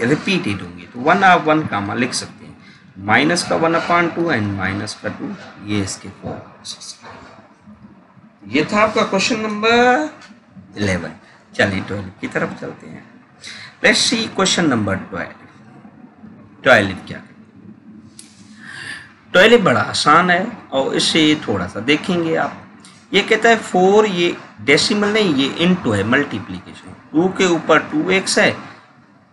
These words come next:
और मैं एक लॉ लगा देता हूँ कि बेसिस same होते हैं तो power ऐड होते हैं, तो इसका power one है, ना लिखें आप, कोई issue नहीं, ये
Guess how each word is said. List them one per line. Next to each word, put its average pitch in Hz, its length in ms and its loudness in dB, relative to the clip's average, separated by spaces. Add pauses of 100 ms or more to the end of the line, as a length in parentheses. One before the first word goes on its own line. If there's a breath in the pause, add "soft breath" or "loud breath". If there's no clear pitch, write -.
(140)
और 196 320 6
मैं 165 200 4
एक 151 240 -2
लॉ 123 320 8
लगा 104 320 2
देता 95 240 -6
हूँ 87 100 -10 (140)
कि 101 320 -8
बेसिस 147 360 4
same 180 280 0
होते 175 220 -4
हैं 175 100 0
तो - 80 -2 (100)
power 107 280 2
ऐड 160 160 4
होते 170 260 -2
हैं, 160 160 0
तो 117 60 -8
इसका 113 260 -8
power 131 280 0
one 151 220 2
है, 143 120 -4 (220)
ना 127 200 6
लिखें 185 340 0
आप, 175 280 2
कोई 104 120 0
issue 98 220 -6
नहीं, 85 160 -12 (500)
ये 156 320 0